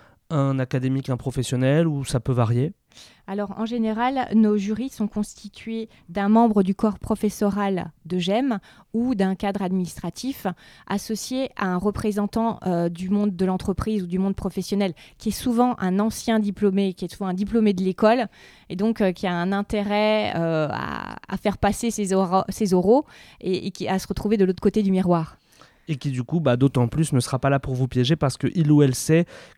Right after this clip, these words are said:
Speaker 1: qu'il y a dix ans ou quinze ans, c'était lui ou elle qui était à votre place. Et donc, euh, il n'est pas là pour vous piéger, il est là pour, euh, s'assurer que, euh, le, le, le niveau, euh,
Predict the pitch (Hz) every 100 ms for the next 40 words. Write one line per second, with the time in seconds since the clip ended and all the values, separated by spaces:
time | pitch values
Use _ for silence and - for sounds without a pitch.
0 | - 156 160 139 131 123 135 139 147 131
1 | 135 127 127 151 135 - 135 135 127 135
2 | 135 135 135 127 127 117 - 143 156 -
3 | - - - 123 147 - 123 113 113 113
4 | 104 95 69 131 127 131 139 - 120 117
5 | 127 120 151 131 123 139 - 143 135 117
6 | - _ - 151 131 - 135 151 - 139
7 | 147 123 120 117 117 113 117 117 113 117
8 | 127 143 131 151 156 113